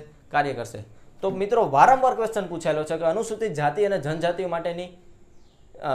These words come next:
અનુસૂચિ કઈ છે? આદિજાતિ, આદિવાસી અને જનજાતિ માટેની અનુસૂચિ કઈ છે? તો એની અંદર આવશે પાંચ અને છ, બંને આદિવાસીની જાતિ છે. ઓકે મિત્રો, હવે સાંભળો, શું થયું પહેલા?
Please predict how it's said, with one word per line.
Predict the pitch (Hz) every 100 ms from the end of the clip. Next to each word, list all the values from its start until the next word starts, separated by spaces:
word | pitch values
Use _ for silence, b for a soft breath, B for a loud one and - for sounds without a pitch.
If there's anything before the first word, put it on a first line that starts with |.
| 127
અનુસૂચિ | 180 220 202 202 214
કઈ | 220 165
છે? | 107 - - - - - - - -
આદિજાતિ, | - 175 220 185 175 185 202 - - - -
આદિવાસી | 147 185 202 185 185
અને | 170 156
જનજાતિ | 147 160 175 185
માટેની | 170 156 165 175 190 B B -
અનુસૂચિ | 185 202 196 196
કઈ | 202 185
છે? | 139
તો | 147
એની | 170 180
અંદર | 170 170
આવશે | 170 175 156
પાંચ | 160 175 160
અને | 139
છ, | 147 139 - -
બંને | 151 160
આદિવાસીની | 147 131 117 123 120
જાતિ | 127 135
છે. | 131 147 - - - - - - - 156
ઓકે | 170 190
મિત્રો, | 190 202 202 - - b b b 151
હવે |
સાંભળો, | 160 180 156 120 - - -
શું | 214
થયું | 220 196
પહેલા? | 196 202